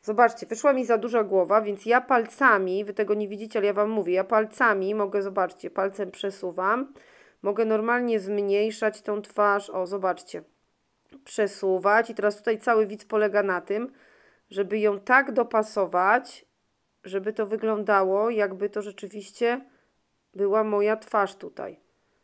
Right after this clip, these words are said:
I to jest takie najtrudniejsze. Im większe palce mamy, tym gorzej to przyjdzie.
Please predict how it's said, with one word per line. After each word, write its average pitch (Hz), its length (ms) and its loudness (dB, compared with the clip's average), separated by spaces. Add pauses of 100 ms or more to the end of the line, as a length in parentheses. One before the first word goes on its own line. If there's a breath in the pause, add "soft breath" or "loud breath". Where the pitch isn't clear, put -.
(280)
I 196 100 -10
to 226 340 2
jest 233 300 -2
takie 214 240 -4
najtrudniejsze. 214 840 -4
Im 185 120 -4
większe 208 360 -4
palce 196 340 -4
mamy, 202 280 -2
tym 202 200 -6
gorzej 196 320 -4
to 196 100 -8
przyjdzie. 196 580 -4